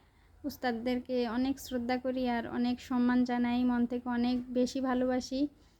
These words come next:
কারণ যতটুকু শিখছি ওনাদের জন্যই শিখছি, ওনাদের কারণেই শিখছি। এখন হাজারো চেষ্টা করি, হাজারো চেষ্টা, মানে, চেষ্টা করলেও কিন্তু কারণ ওনাদেরকে ফিরে পাবো না।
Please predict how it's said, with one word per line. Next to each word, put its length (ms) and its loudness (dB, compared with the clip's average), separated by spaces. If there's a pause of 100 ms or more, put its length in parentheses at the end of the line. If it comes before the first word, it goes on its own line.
(140)
কারণ 340 2
যতটুকু 500 2
শিখছি 440 0
ওনাদের 400 2
জন্যই 340 2
শিখছি, 400 -6
ওনাদের 380 0
কারণেই 440 0
শিখছি। 480 -8 (1900)
এখন 260 2
হাজারো 380 4
চেষ্টা 460 4
করি, 440 2
হাজারো 440 2
চেষ্টা, 800 0
মানে, 460 2 (340)
চেষ্টা 320 0
করলেও 400 2
কিন্তু 280 2
কারণ 220 0
ওনাদেরকে 460 0
ফিরে 400 2
পাবো 320 0
না। 240 2